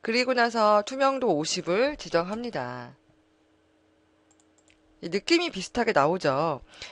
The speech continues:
요런 느낌만 나오게 하시면 되니까 여러분 만약에 잘 모르시겠으면, 어, 이런 식으로, 음,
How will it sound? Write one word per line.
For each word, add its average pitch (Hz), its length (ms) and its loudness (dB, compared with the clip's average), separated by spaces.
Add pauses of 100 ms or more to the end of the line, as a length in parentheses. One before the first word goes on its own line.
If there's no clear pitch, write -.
(100)
요런 254 240 6
느낌만 233 380 -2
나오게 170 300 4
하시면 247 440 -2
되니까 190 540 0 (340)
여러분 202 260 4
만약에 233 380 -2
잘 196 160 -4
모르시겠으면, 165 1080 -2 (360)
어, 143 120 0
이런 208 280 2
식으로, 196 540 0 (440)
음, 160 580 -12